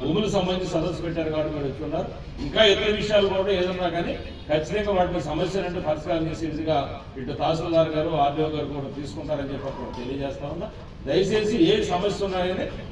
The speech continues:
అర్జీ రూపంలో పెట్టి దానికి సంబంధించిన డాక్యుమెంట్స్ కూడా దానికి అటాచ్మెంట్ పెట్టండి. మనం ఏదో ఫోన్లోనో నోటు మాటతో చెప్తే అది కరెక్ట్గా ఉండదు, మీకు అది ఇన్ఫర్మేషన్ కూడా కరెక్ట్గా ఉండదు. కాబట్టి అర్జీ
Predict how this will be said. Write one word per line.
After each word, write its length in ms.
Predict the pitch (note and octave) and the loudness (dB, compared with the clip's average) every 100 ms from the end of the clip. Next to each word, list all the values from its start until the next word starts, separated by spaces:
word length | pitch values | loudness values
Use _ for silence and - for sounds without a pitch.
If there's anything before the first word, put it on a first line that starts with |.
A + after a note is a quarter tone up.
| - | 2
అర్జీ 220 | D#3+ D#3+ A#3+ | 4 6 8
రూపంలో 280 | A#3 A#3 A3 G3 | 6 6 2 2
పెట్టి 160 | G3 F#3 | 2 4
దానికి 260 | G3+ G#3 F3+ F3+ | 4 6 2 2
సంబంధించిన 400 | F#3+ G3+ G#3 D#3+ | 0 0 0 4
డాక్యుమెంట్స్ 460 | F3+ F#3 G3 F3 - | 4 4 0 -2 -2
కూడా 120 | F3+ A#3 | -2 -2
దానికి 200 | F3 D3+ | 0 0
అటాచ్మెంట్ 440 | D3+ G3+ E3+ E3 - | 2 2 2 -2 -2
పెట్టండి. 300 | B2+ - - - - - - - - - | -2 -4 -8 -10 -12 -10 -10 -8 -8 -4
మనం 140 | C#3+ D#3+ | 2 4
ఏదో 140 | E3 F#3 F3 - - - - | 8 8 8 6 -4 -6 0
ఫోన్లోనో 440 | E3+ G3+ G#3 G3+ G3+ F3+ | 4 6 6 6 6 6
నోటు 220 | G3 G3+ | 4 6
మాటతో 300 | F#3+ F3+ F3 E3 | 6 4 2 0
చెప్తే 220 | E3+ D3+ F#3 | 0 2 2
అది 120 | E3 D#3+ | 4 2
కరెక్ట్గా 320 | D3+ D3+ E3 D#3+ | 0 0 0 0
ఉండదు, 220 | F3+ A#3+ G3 D#3+ | 0 -2 -2 0
మీకు 160 | D#3 D3+ | 0 0
అది 120 | C3+ C3 | 0 0
ఇన్ఫర్మేషన్ 440 | C3 F3 E3+ E3+ D#3+ | 0 0 0 0 -2
కూడా 100 | D#3 | 0
కరెక్ట్గా 240 | C#3 C#3+ C#3 | -2 -2 -4
ఉండదు. 160 | C#3 C#3+ | -2 -2
కాబట్టి 320 | C#3+ C#3 - A2 - - - - | -2 -2 -4 -6 -6 -8 -4 -2
అర్జీ 240 | - | 4